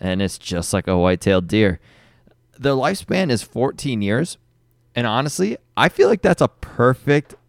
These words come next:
lifespan for Trey Lance in the N F L. A good, successful career, fourteen years. I mean, with his running ability, I wouldn't expect him to be a player that goes to his forties. Maybe. Maybe he's a Pat Mahomes-esque type player that kind of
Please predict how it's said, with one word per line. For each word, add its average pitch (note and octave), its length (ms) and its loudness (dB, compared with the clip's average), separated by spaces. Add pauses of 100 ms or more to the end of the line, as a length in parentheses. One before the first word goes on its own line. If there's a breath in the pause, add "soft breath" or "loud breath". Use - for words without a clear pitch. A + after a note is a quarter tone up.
lifespan G2+ 600 0
for G#2+ 120 -4
Trey A2 180 -2
Lance G#2+ 220 -4
in A2 80 -2
the G#2 60 -2
N A2+ 120 -4
F A2+ 100 -10
L. C#3+ 300 -4
A G#2+ 80 -4
good, B2+ 340 -2
successful A#2+ 480 -4
career, G#2+ 440 2
fourteen D3+ 580 0
years. B2 380 0 (520 soft breath)
I B2+ 100 -4
mean, B2+ 180 -4
with C3+ 160 0
his B2+ 160 0
running A#2 340 0
ability, A2+ 560 0 (100)
I G#2+ 120 2
wouldn't A2 260 -2
expect - 420 -6
him C3+ 140 -2
to C3 80 -2
be C3 220 -2
a C3 100 0
player C3 300 0
that B2 160 0
goes B2 300 2
to B2+ 100 0
his A#2 120 0
forties. B2 540 -2 (180)
Maybe. G#2+ 720 -2 (540 soft breath)
Maybe A2+ 300 -6
he's A#2+ 160 -6
a A#2 80 -6
Pat A2 280 -6
Mahomes-esque G#2 920 -4
type G#2+ 260 -2
player G2+ 360 0
that F#2+ 400 -2
kind G#2+ 220 -6
of F#2 180 -12